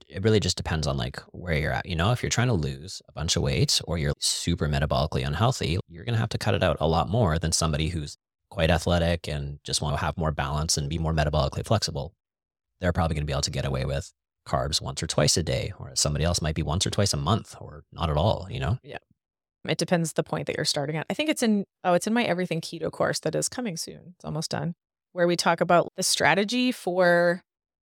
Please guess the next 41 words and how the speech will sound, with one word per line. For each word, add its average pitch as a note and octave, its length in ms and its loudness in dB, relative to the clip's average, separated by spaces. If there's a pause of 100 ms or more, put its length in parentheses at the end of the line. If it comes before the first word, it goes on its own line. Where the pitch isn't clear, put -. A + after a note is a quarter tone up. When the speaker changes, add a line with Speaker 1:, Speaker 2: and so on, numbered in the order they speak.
(340)
Speaker 2:
if - 140 2
I F3 100 10
have A3+ 160 6
a A3+ 60 2
broken E3+ 360 4
leg D3 400 0 (120)
and E3+ 120 2
I E3 60 2
need E3+ 140 0
to - 80 2
heal D#3+ 400 2
my E3+ 140 0
broken - 340 -2
leg, F3 340 0
I D#3+ 80 8
can't A3+ 240 0
just A3+ 140 0
look E3 260 2
out E3+ 140 6
my E3 100 2
front E3+ 260 0
window F3+ 300 4
and C4 100 2
go, G#3+ 140 4
"Well, G3+ 120 4
all F4 160 6
these F4+ 180 2
people F4+ 280 4
without A#3+ 280 4
a, A#3 80 2 (220)
w-, G#3 160 -4 (340)
that F3+ 100 -2
don't B3 200 8
have A#3 120 4
broken F3+ 280 4
legs F#3+ 220 4
are F3+ 40 -2
going B3 200 2
for F3+ 160 0
a D3+ 60 6
run. E3 300 4